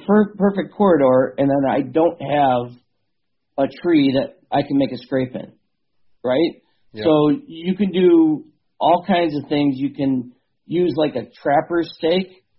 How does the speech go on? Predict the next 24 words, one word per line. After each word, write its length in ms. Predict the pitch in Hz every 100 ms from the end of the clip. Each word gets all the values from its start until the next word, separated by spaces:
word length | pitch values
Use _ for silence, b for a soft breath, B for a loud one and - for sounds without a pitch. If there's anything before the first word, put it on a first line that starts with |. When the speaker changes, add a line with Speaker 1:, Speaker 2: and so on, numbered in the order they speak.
| _ _ _
Speaker 1:
to 100 | 151 131 -
pull 300 | 170 160 123
a 40 |
branch 340 | 135 143 151 - -
down, 440 | 127 131 160 185 - _ _ _
you 120 | 139 139
know, 140 | 135 127
hook 160 | 160
a 40 | 160
branch 340 | 127 143 151 147 131
that's 160 | 110
way 260 | 143 139 156 156
up 120 | 156
high, 420 | 127 135 156 190 - _ _ _ _ _ _
pull 200 | 180 175
it 140 | -
down 440 | 143 143 151 156 143
with, 240 | 135 127 - _
um, 440 | 135 127 113 107 -
like, 280 | 131 113 - _
parachute 520 | 147 147 - 175 -
cord, 380 | 180 190 202 240 - _ _ _ _ _ _ _ -
and, 300 | 151 147 - _
and 440 | 143 135 135 127